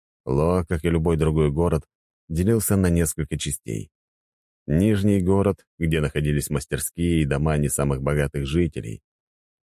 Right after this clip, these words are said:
Верхний город, где располагались дома состоятельных существ, как неписей, так и эльфов. Здесь же размещались академии, дома большинства кланов, основные рынки и магазины.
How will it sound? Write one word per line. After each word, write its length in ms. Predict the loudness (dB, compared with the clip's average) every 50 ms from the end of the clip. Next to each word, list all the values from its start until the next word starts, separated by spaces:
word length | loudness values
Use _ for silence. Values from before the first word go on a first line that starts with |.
| _ _ _
Верхний 480 | -2 0 2 2 2 0 0 0 0 0
город, 440 | 2 2 2 2 2 0 -2 _ _ _ _ -4
где 140 | -2 -2
располагались 640 | -2 -2 -4 -4 -2 0 0 0 0 0 0 -2 -2
дома 360 | -2 -2 0 0 0 0 -2 -6 _
состоятельных 720 | -12 -8 -8 -4 -2 0 -2 -2 -2 -2 -2 -4 -4 -4
существ, 540 | -6 -8 -8 -4 0 0 0 0 -2 _ _ _ -4
как 160 | -4 -2 0
неписей, 460 | 0 0 0 0 -2 -4 -4 -4 -4
так 160 | -4 -4 -6 _ _
и 80 | -2 0
эльфов. 400 | 0 0 0 -2 -6 -14 -20 -20 _ _ _ _ _ _ _ _ _ _ _ _ _ _ _ _ _ _ _ -6
Здесь 340 | -4 -2 2 2 2 2 4
же 100 | 2 2
размещались 580 | 2 2 2 2 0 2 2 2 2 2 2
академии, 720 | 0 -2 -2 -2 0 2 2 2 4 4 2 2 2 0
дома 400 | 0 -2 -2 -2 0 0 0 0
большинства 520 | 0 0 -2 0 -2 -4 -4 -2 -4 -4 -4
кланов, 600 | _ -4 -2 0 0 2 2 0 0 -2 -4 _ _ _ _ _ _ _ _ _
основные 600 | -4 -4 -2 0 0 0 0 2 2 2 2 2
рынки 420 | 2 2 2 2 2 0 0 0 0
и 100 | 2 2
магазины. 680 | 2 2 2 0 0 -2 -4 -8 -10 -12 -14 -20